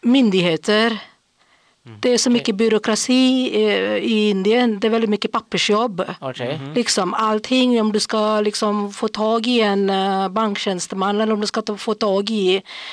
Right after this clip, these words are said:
Speaker 1: eh, s-, socialen eller vad det nu är.
Speaker 2: Mm.
Speaker 1: Det tar jättelång tid. Det är väldigt lång kö, liksom, att komma fram och det är mycket papper att fylla och
Speaker 2: Mm.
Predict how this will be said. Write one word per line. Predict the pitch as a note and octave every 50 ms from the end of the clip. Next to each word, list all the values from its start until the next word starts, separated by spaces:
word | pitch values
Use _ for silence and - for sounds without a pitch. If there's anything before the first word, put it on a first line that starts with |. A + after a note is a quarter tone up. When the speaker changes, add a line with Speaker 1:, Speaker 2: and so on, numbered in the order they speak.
| - - - - -
Speaker 1:
eh, | G3 F#3+ F#3 F#3 F3+ F3+ F3+ F#3
s-, | F#3+ F#3 - - G3 G3 G3 G3 G3 F#3+ F#3+ G3 G3+ G3
socialen | - A#3+ G#3 - B3+ A3 G#3 F3+ F3+ G3 G3+ G#3
eller | G3+ G#3
vad | G3+ G3 G3+ G3+ G3
det | G3 G#3
nu | G#3 G#3 G#3 G#3+
är. | A#3 B3 C4 B3 G#3 F3 E3+
Speaker 2:
Mm. | F3 F#3 - - - - - B2+ - -
Speaker 1:
Det | A3 A3
tar | - - A3+ G#3
jättelång | G3+ G#3 G3+ G#3 A#3+ A#3+ A#3+ - - G3+ G3 F#3+ F#3+ F#3+
tid. | - A#3+ B3 A#3+ G#3 E3+ E3+ E3 - E3+ - _ _ _ _ _ _ _ _ _ -
Det | A#3
är | A3+ A3 G#3 G3+
väldigt | F#3+ F#3+ A#3 A3+ G#3 G3 F#3 G3 - -
lång | G#3+ G3 F#3 F#3+ F#3 F#3+
kö, | G3 - - A3+ G#3+ G#3 G#3+ G#3+ G#3 G#3
liksom, | G#3+ G3+ - - - F#3+ F3 E3+ F3 F3
att | F3 F3 E3+ -
komma | F#3+ F3 F3 F3
fram | - G3 G3 G3 G3+ G3+ G3+ G3+ G3
och | G3 F#3+
det | F#3 F#3+
är | G3 G#3
mycket | G#3 - - -
papper | - G#3 - _ - F3+ F3
att | F3
fylla | - A3 G3 F#3+ F3+ E3+ E3 E3+ E3+ E3+
och | E3+ F3 F3 F3 F3 F3+ F3+ E3+ - - - -
Speaker 2:
Mm. | B2 A2+